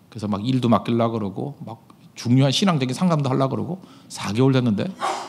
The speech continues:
그죠? 그러면 그 사람이 그걸 감당을 하겠습니까? 곧 넘어지게 되겠죠. 깨지게 되겠죠.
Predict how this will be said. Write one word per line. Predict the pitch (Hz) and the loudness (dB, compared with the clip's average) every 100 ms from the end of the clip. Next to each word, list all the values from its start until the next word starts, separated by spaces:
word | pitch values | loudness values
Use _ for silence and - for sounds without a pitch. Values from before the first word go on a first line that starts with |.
| - - - - _ - | -16 -20 -20 -20 _ -8
그죠? | 80 95 - - - _ - - _ - | -2 -2 -4 -12 -20 _ -20 -20 _ -6
그러면 | - 202 214 | 2 4 4
그 | 147 | 6
사람이 | 180 190 185 | 6 6 6
그걸 | 202 | 2
감당을 | 120 135 180 180 | 2 4 4 2
하겠습니까? | 226 214 160 - 190 202 - | 0 -2 -4 -2 -2 -4 -6
곧 | 127 | -2
넘어지게 | 123 107 127 123 123 | 2 2 2 0 -2
되겠죠. | 113 92 - - | -2 -6 -8 -8
깨지게 | - 196 196 202 | -4 -2 0 -2
되겠죠. | 123 98 - | -4 -6 -10